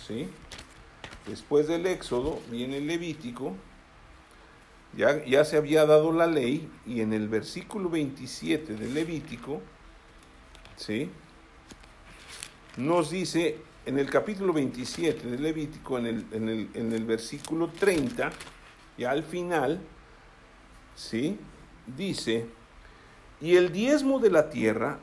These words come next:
así de la simiente de la tierra como del fruto de los árboles, del Señor es. Es cosa dedicada al Señor.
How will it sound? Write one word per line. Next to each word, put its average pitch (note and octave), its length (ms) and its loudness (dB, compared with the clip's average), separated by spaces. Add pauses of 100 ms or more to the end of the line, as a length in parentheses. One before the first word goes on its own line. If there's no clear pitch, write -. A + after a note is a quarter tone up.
así C#3 400 2
de A#3 140 2
la F#3 160 4
simiente F#3 640 0
de E3+ 100 2
la C#3+ 200 4
tierra D#3 400 2
como A2 220 -2
del G#2+ 180 0
fruto F3+ 400 2
de D3 80 -2
los C3+ 260 -4
árboles, A#2 540 -4 (380)
del F3 260 6
Señor F#3+ 480 6
es. - 440 8 (920)
Es A#3+ 320 6
cosa A3+ 540 10
dedicada C3+ 720 4
al D3+ 120 4
Señor. F#3+ 600 4